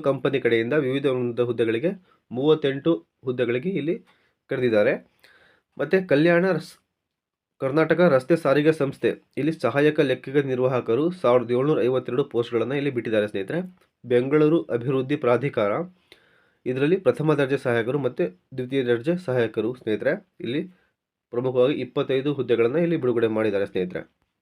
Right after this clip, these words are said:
ಮತ್ತೆ ಇಲ್ಲಿ ಪ್ರಮುಖವಾಗಿ ನಾವು ನೋಡೋದಾದ್ರೆ ಸ್ನೇಹಿತರೆ, ಇಲ್ಲಿ,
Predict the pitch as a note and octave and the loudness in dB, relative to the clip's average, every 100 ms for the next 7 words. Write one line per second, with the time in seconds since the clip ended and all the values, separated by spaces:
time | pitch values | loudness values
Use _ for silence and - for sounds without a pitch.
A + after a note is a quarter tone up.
0 | _ _ _ _ _ _ _ _ _ _ | _ _ _ _ _ _ _ _ _ _
1 | _ A#2 C3 D#3+ D#3 C3 C#3+ D3 D3 C#3+ | _ -4 2 4 4 4 0 0 0 0
2 | A#2 D3 F3 _ _ _ _ _ _ _ | -2 -2 -6 _ _ _ _ _ _ _
3 | _ _ _ _ _ _ _ _ _ _ | _ _ _ _ _ _ _ _ _ _
4 | _ _ _ _ _ _ - B2 C3 C3+ | _ _ _ _ _ _ -8 -4 -2 0
5 | C3+ C3+ - C3+ - G#2+ E3 - - _ | 0 0 -2 -4 -2 -6 -6 -12 -20 _
6 | _ _ _ _ _ _ _ _ _ _ | _ _ _ _ _ _ _ _ _ _
7 | _ _ _ _ _ _ _ _ _ _ | _ _ _ _ _ _ _ _ _ _
8 | _ _ _ _ _ _ _ _ _ _ | _ _ _ _ _ _ _ _ _ _
9 | _ _ _ _ _ _ _ _ _ _ | _ _ _ _ _ _ _ _ _ _
10 | _ C3+ D#3+ | _ -2 2